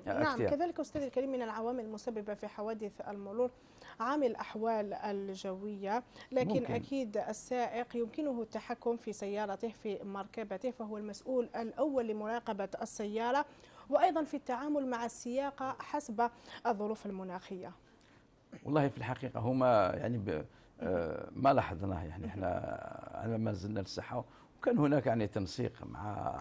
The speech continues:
Speaker 1: حتى مع وزارة، آه، النقل. هاد الناس هادو كي نتكلموا معاهم، آه،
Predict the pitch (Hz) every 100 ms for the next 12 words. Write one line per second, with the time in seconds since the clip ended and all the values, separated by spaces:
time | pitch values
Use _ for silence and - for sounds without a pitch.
0 | 214 - - 165 135 120 117 - - -
1 | 120 110 117 - 113 98 - 90 92 87
2 | 92 113 135 127 123 - - - - -
3 | 135 202 147 131 151 - 123 113 117 117
4 | 120 110 107 101 117 131 120 233 220 -
5 | - -